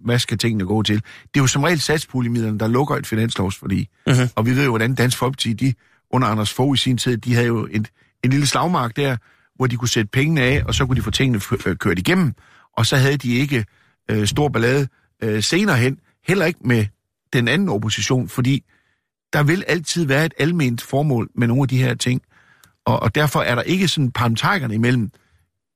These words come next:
Speaker 1: vild diskussion. Det er vigtigt,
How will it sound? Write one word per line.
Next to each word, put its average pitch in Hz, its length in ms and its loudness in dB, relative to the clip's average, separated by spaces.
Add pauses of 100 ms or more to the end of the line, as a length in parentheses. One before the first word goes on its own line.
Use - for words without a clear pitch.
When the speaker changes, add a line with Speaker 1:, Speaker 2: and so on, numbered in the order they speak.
(420)
Speaker 1:
vild 214 200 2 (180)
diskussion. 107 680 -2
Det 135 80 2
er 123 40 2
vigtigt, 127 540 -2